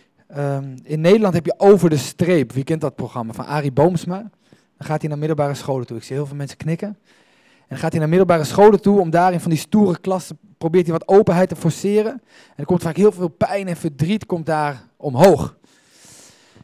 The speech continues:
En laatst zette ik de televisie aan en toen viel ik midden in een programma. Dat was eigenlijk een volwassen variant van Over de Streep.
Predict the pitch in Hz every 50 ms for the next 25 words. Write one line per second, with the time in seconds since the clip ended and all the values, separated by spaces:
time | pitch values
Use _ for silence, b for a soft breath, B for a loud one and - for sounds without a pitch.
0 | b b b _ - 151 151 170 196 220 208 - 220 202 196 175 175 160 214 208
1 | 185 - - 247 - - 214 175 202 220 220 208 - 202 190 - - 226 226 208
2 | 180 190 214 233 226 196 196 202 196 196 185 185 180 175 170 - - - 170 165
3 | 139 - 220 247 269 254 208 175 185 196 185 - - 208 190 185 180 - 185 170
4 | 143 - - 185 165 175 240 247 - 233 208 - - 233 208 202 190 196 202 208
5 | 190 - - 180 165 - - 214 220 240 180 185 165 156 - - - - 190 208
6 | 196 139 107